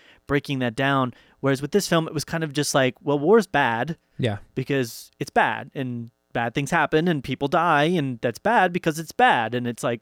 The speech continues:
Speaker 1: well, yeah, I agree. War's bad, but, like, show me that. You know, show me. Th-, there was a couple scenes where you kinda see some people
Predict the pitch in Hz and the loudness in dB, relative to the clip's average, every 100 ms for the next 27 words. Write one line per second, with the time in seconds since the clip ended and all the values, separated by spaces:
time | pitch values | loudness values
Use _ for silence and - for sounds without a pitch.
0 | _ 254 254 277 139 113 139 160 214 127 | _ -6 2 4 4 2 -2 4 6 4
1 | - _ _ _ 131 117 135 165 139 127 | 0 _ _ _ -6 -4 0 2 2 0
2 | - _ - 151 143 - - 160 165 135 | -4 _ -4 0 0 -2 -2 -2 0 -2
3 | 117 107 107 104 - _ _ - 127 123 | -4 -4 -4 -4 -8 _ _ -8 -4 -4
4 | - 156 151 143 170 214 208 190 165 170 | -2 -2 -2 0 0 0 -2 -2 -4 -4
5 | - 170 165 160 147 - 147 - 151 139 | -4 -4 -2 -4 -4 -4 -6 -4 -6 -8
6 | - 135 135 131 | -8 -4 -2 -4